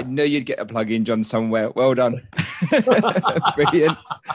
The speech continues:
Speaker 2: Thank you so much for that. I really appreciate your time. Enjoy Talk Money Week and look forward to speaking to you again soon.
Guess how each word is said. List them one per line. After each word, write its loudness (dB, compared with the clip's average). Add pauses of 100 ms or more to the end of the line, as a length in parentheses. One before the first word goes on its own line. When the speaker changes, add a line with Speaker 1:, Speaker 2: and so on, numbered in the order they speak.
(440)
Speaker 2:
Thank -6
you -4
so -6
much -4
for -8
that. 2
I -6
really 2
appreciate -4
your -14
time. -4
Enjoy 0
Talk -2
Money -4
Week -6
and -8
look -8
forward -10
to -12
speaking -12
to -10
you -2
again -6
soon. -4